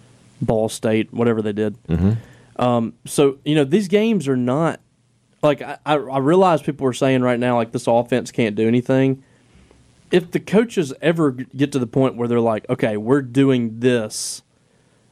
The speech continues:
Speaker 1: to fix this," or whatever, and, you know, Mike Wright gets a shot, or they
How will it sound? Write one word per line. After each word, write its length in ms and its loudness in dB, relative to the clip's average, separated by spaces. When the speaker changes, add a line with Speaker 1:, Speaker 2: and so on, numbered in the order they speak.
Speaker 1:
to 100 0
fix 340 -2
this," 380 -8
or 60 0
whatever, 480 0
and, 240 -4
you 100 2
know, 300 0
Mike 320 -2
Wright 260 0
gets 220 -2
a 40 0
shot, 540 0
or 160 0
they 420 2